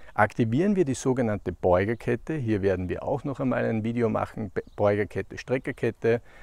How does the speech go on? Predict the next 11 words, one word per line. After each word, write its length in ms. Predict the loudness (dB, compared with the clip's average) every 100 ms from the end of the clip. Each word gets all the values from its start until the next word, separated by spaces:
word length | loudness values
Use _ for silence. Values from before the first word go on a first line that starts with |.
| -10
das 160 | -8 -4
Verhältnis 500 | -2 0 0 -6 -2
dazu. 480 | -2 -2 -4 -4 -6 -14 -20 -8
Wir 240 | 0 2 2
aktivieren 680 | 2 0 -2 0 2 4 2
mit 200 | 0 0
der 160 | 4
Wade 320 | 4 4 0
die 80 | -4
Beugerkette, 840 | -2 0 0 0 0 -2 0 -4 -2
dadurch 480 | 0 0 2 0 0